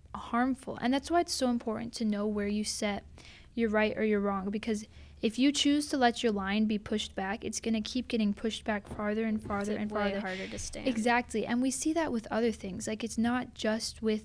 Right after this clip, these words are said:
Speaker 1: this issue. We see that with other issues and how countries have fallen to pieces because they've, uh, they've kept allowing their line to be moved back.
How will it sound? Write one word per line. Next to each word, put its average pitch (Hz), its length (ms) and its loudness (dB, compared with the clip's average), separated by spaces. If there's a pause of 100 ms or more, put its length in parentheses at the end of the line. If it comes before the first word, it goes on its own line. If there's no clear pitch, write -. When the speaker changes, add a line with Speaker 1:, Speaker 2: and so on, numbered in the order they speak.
(120)
Speaker 1:
this 220 240 0
issue. 208 340 0
We 208 100 0
see 247 180 -2
that 240 220 0 (380)
with 240 180 0
other 233 220 4
issues 214 420 0
and 208 100 0
how 214 160 -2
countries 226 500 -2
have 202 260 -6
fallen 214 380 2
to 214 100 -4
pieces 208 600 -2
because 202 440 -6 (420)
they've, 208 460 4 (580)
uh, 202 380 0
they've 220 300 2
kept - 280 2
allowing 208 680 0
their 208 240 0
line 202 320 0
to - 80 -12
be 214 100 -2
moved 202 300 0
back. 214 320 -2